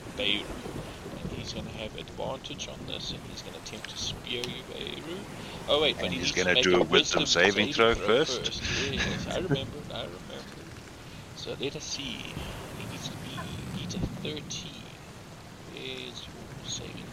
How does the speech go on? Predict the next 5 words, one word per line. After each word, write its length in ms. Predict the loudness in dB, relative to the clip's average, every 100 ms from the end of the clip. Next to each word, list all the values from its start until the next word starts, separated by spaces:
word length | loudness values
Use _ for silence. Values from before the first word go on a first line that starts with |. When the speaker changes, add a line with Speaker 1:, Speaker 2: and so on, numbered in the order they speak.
| 0
Speaker 1:
throw? 240 | 0 4 4 6 4 4 6 4 2 -8 -8 -4
Oh, 200 | 0 0 0 -10 -12 -4
and 180 | -4 -2
he 400 | -8 -6 -4 -4
is 300 | -4 -4